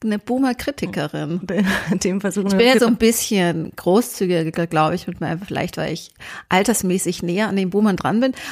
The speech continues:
Speaker 1: aber doch natürlich weit, weit, weit entfernt. Ähm, d-, du blickst da sehr kritisch darauf.
Speaker 2: Naja, ich habe ja eher den Eindruck, dass die kritischer auf uns blicken. Aber wir können uns da dem mal annähern. Also es gibt verschiedene Definitionen, wer zu dieser Generation gehört.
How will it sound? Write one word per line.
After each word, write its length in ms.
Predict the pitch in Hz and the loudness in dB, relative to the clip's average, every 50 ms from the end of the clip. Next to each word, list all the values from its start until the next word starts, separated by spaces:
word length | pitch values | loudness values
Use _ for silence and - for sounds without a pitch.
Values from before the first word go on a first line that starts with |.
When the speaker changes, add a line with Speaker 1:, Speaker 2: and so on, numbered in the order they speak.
| - - - | -8 -2 0
Speaker 1:
aber 120 | 185 196 | 2 2
doch 140 | 185 196 196 | 4 4 4
natürlich 460 | 214 208 196 - 214 208 - - - | 4 4 4 4 2 0 0 0 2
weit, 340 | - 131 156 214 220 202 - | 2 4 6 4 4 2 2
weit, 260 | - 147 131 131 - | 2 4 4 2 2
weit 260 | - 156 123 180 - 196 | 0 0 0 0 0 -2
entfernt. 580 | - 180 - - 180 160 185 226 240 - - - | -4 -4 -2 -2 -2 -2 0 -2 -4 -4 -6 -6
Ähm, 760 | - 202 196 196 202 202 202 202 202 202 202 202 202 101 101 - - - - - - - - _ - - - _ - | -2 0 0 0 2 0 0 0 0 0 2 2 0 0 -2 -4 -10 -20 -20 -20 -20 -20 -20 _ -20 -20 -20 _ -14
d-, 180 | - - - - - _ | -12 -12 -12 -12 -8 _
du 120 | - 254 240 | -4 -2 0
blickst 320 | 262 247 277 - - - | 0 0 0 0 0 2
da 200 | 262 254 247 247 | 4 4 4 4
sehr 220 | 240 240 233 233 | 4 2 2 2
kritisch 460 | 226 - - 269 277 - 403 311 - - | 0 -2 -4 -6 -4 -4 -6 -6 -4 -4
darauf. 240 | - 175 180 233 | -2 0 2 4
Speaker 2:
Naja, 260 | 240 226 220 214 185 180 | 4 6 6 6 6 4
ich 300 | 175 190 190 190 190 160 | 4 4 4 4 2 0
habe 140 | 202 180 190 | 0 2 2
ja 60 | 147 | 2
eher 160 | 139 180 185 | 4 2 2
den 140 | 170 180 170 | 4 2 2
Eindruck, 260 | - 180 190 180 175 | 2 2 0 0 0
dass 160 | - 180 - | -2 -4 -4
die 180 | - - - 190 | -4 -4 -4 -4
kritischer 560 | 165 - - 190 185 - - 170 - 175 151 - | -4 -4 -6 -6 -6 -6 -6 -6 -4 -4 -4 -4
auf 140 | 143 - | -6 -6
uns 240 | - - 196 196 - | -2 0 0 0 -2
blicken. 320 | - - 151 147 - 165 - | -2 -4 -4 -4 -4 -4 -2
Aber 160 | - 175 165 | -2 0 0
wir 60 | 185 | 0
können 180 | - 214 220 233 | 2 2 4 4
uns 140 | 220 220 | 2 2
da 160 | - 208 202 185 | 0 0 0 0
dem 160 | 180 202 190 | 2 0 2
mal 180 | 190 185 175 - | 2 2 0 0
annähern. 460 | - 156 151 139 127 110 - - 147 | 0 0 0 0 -2 -4 -4 -4 -2
Also 180 | 143 175 165 180 | 0 0 0 0
es 100 | 175 - | -2 -4
gibt 160 | 208 - - | -6 -4 -4
verschiedene 360 | 226 214 - 226 214 214 202 | -2 -2 0 2 2 2 2
Definitionen, 1040 | 190 180 - 190 175 170 165 165 - 202 180 180 175 175 - - 175 175 190 202 175 | 0 0 0 0 2 2 0 -2 -2 -2 0 0 0 -2 -2 -2 0 0 0 0 0
wer 140 | 165 165 165 | 0 -2 -4
zu 100 | - 160 | -6 -6
dieser 220 | - 160 151 165 | -4 -4 -4 -4
Generation 580 | - 151 151 147 147 139 - - 170 156 156 147 | -4 -4 -4 -4 -4 -6 -4 -2 -2 -2 0 0
gehört. 440 | 156 147 131 165 123 120 127 - | -2 -2 -2 -2 -4 -4 -8 -12